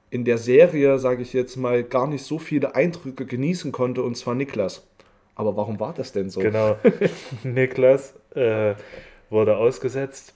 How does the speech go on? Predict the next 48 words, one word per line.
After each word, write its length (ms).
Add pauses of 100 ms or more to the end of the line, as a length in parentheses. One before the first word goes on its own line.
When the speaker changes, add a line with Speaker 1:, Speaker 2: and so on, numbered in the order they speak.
(100)
Speaker 2:
war 220
sogar 240
mit, 520
ich 240
würde 180
sagen, 360
nach 280
F-, 220 (300)
mit 300
Fritz 480
und 140
Fabio, 500 (180)
der, 160
der 220
am 100
härtesten 480
Bock 220
darauf 320
hatte, 280
also 200
der 160
war 200
richtig 360
gehypt, 400 (320)
ist 180
da 80
auch 160
rumgelaufen, 640
hat 180
sich 300
schon 320
Gedanken 420
gemacht, 400
wie 120
er 120
was 200
macht, 220 (220)
hat 160
auch 140
einen 160 (160)
sehr 260
guten 240
Spot 320
eigentlich 380
gefunden 420
schon 280 (460)
und 220
dann 300